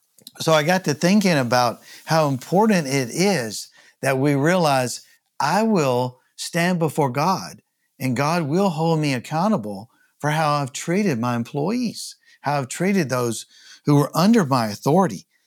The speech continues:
So that's why I need to also go to work, and I need to play that note of humility,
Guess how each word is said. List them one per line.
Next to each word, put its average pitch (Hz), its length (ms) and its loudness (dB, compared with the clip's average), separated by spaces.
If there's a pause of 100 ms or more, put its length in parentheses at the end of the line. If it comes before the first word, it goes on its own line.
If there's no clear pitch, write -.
(100)
So - 160 -2
that's 175 260 0
why 143 340 0
I 190 200 2
need 135 440 0 (240)
to 147 100 0
also 165 400 0
go 131 220 2
to 214 60 2
work, 135 400 0 (460)
and 135 140 0
I 135 80 2
need 151 300 -2
to 127 260 0 (320)
play 180 320 0
that 208 280 0
note 131 460 -2 (240)
of 123 200 -4
humility, 131 720 0